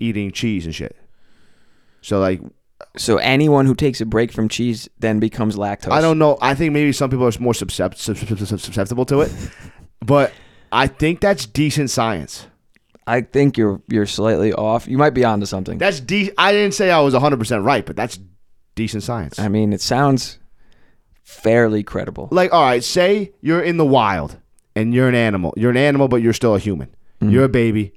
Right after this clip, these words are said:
Speaker 1: You're sucking booby milk. And then you're not a baby. When the fuck else are you getting milk?
Speaker 2: Never.
Speaker 1: Never.
Speaker 2: Maybe
Speaker 1: So
Speaker 2: you, I don't know.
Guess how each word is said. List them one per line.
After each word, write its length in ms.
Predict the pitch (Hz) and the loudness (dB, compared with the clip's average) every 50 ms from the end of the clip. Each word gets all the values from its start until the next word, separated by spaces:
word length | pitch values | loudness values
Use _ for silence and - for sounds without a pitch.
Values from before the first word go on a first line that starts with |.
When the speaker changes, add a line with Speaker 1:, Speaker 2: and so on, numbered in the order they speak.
| _ - - | _ -20 -10
Speaker 1:
You're 680 | - 107 110 113 113 110 110 110 110 107 107 110 107 104 | -4 0 2 4 4 4 4 6 6 6 6 4 4 2
sucking 400 | - - - 127 - 139 135 127 | 2 0 0 0 2 0 0 2
booby 260 | 120 120 113 110 110 | 2 2 2 2 2
milk. 300 | 107 101 101 117 - - - - - - - - - - - - - - - - | 0 0 0 -2 -2 -8 -16 -20 -18 -16 -14 -12 -12 -10 -10 -10 -10 -12 -10 -4
And 180 | - 120 123 127 | -2 0 0 2
then 280 | 131 131 135 131 131 | 2 2 2 2 2
you're 140 | 127 120 117 | 2 2 2
not 340 | 113 113 120 123 147 175 151 | 2 2 2 4 4 4 2
a 40 | 131 | 2
baby. 440 | 104 113 107 104 101 110 127 135 - - - - - _ - _ - | 2 2 2 2 0 0 -2 -4 -10 -16 -20 -20 -20 _ -20 _ -4
When 180 | 101 120 143 | -2 0 0
the 80 | 151 127 | 0 0
fuck 240 | - - 147 135 - | 0 0 0 2 2
else 200 | 139 139 123 135 | 2 2 2 2
are 40 | |
you 60 | 135 127 | 0 0
getting 200 | 151 117 117 113 | 0 0 2 2
milk? 340 | 156 165 101 - - - - - - - - - - - - - - - - - - - - - - - - - - _ - _ _ _ - _ _ _ _ - | 2 2 2 0 -6 -16 -20 -20 -20 -20 -20 -20 -20 -20 -20 -20 -20 -20 -20 -20 -20 -20 -20 -20 -20 -20 -20 -20 -20 _ -20 _ _ _ -20 _ _ _ _ -16
Speaker 2:
Never. 500 | - - 98 101 92 95 104 104 - - _ _ _ _ _ | -8 -4 -2 -2 -2 -2 -4 -6 -8 -14 _ _ _ _ _
Speaker 1:
Never. 300 | - 104 117 131 104 - - - _ _ | -6 -4 -4 -4 -4 -8 -16 -20 _ _
Speaker 2:
Maybe 120 | - 104 104 | -6 -2 -2
Speaker 1:
So 40 | 101 | 0
Speaker 2:
you, 160 | 98 101 98 - - - - - _ _ _ _ _ _ - | 0 -2 -4 -6 -12 -20 -20 -20 _ _ _ _ _ _ -12
I 100 | 101 95 | -8 -6
don't 120 | 95 95 | -4 -4
know. 180 | 104 104 - | -4 -4 -6